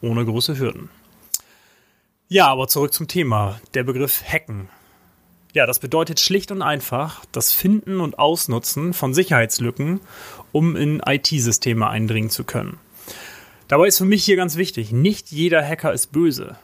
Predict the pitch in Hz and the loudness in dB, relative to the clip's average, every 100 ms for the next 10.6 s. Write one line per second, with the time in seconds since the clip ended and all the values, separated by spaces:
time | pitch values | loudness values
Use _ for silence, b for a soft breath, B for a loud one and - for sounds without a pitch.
0 | - 123 117 143 117 - 107 - - b | -10 -4 2 2 2 -6 -8 -10 -16 b
1 | b b _ 127 135 160 190 165 147 143 | b b _ -2 2 2 4 4 2 -2
2 | 190 131 123 123 156 - 143 143 127 143 | -4 -4 -4 -2 -4 -2 0 2 2 0
3 | 123 107 139 151 135 143 143 135 127 127 | 0 0 0 -4 -2 2 2 2 0 2
4 | 127 123 147 156 113 104 - 113 113 104 | 2 2 0 0 -2 -4 -4 -2 -2 -4
5 | 113 110 - - _ _ _ _ _ _ | -6 -8 -10 -16 _ _ _ _ _ _
6 | _ _ - - B B B B B B | _ _ -20 -20 B B B B B B
7 | B - 214 233 254 226 214 220 226 160 | B 2 4 4 2 2 4 4 4 4
8 | - 143 156 160 143 139 175 170 160 151 | 2 2 0 2 0 0 -2 0 -2 -2
9 | 160 147 139 135 156 190 175 160 143 143 | -4 -2 -2 0 0 0 0 -2 -6 -10
10 | 139 123 120 - - - | -10 -10 -12 -12 -12 -12